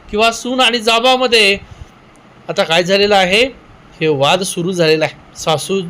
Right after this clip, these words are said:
सुना जावामध्ये. कारण अपात्र कुणाला करायचं, कुणाचं नाव कमी करायचं, या वाद आता सुरू होणार आहे. कारण आता सरकारने ही पूर्णपणे सर्वस्वी जबाबदारी अंगणवाडी सेविकेवर लादलेली आहे.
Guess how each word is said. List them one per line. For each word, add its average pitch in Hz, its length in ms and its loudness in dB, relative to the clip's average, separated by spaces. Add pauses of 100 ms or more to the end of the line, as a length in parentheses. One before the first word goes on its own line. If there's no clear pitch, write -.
(180)
सुना 175 360 -2
जावामध्ये. 165 580 2 (400)
कारण 190 220 0 (140)
अपात्र 214 480 0
कुणाला 214 480 0
करायचं, 208 520 0
कुणाचं 208 540 -2
नाव 202 220 2
कमी 208 280 -2
करायचं, 214 400 0
या 185 360 0
वाद 190 320 0
आता 180 220 0
सुरू 190 260 -4
होणार 175 260 0
आहे. - 220 -14 (340)
कारण 202 380 2 (400)
आता 208 420 2 (100)
सरकारने 226 540 0
ही 226 140 0
पूर्णपणे 240 680 0
सर्वस्वी 240 540 0
जबाबदारी 214 640 2 (340)
अंगणवाडी 202 520 2
सेविकेवर 190 560 0 (180)
लादलेली 156 400 -2
आहे. - 260 -8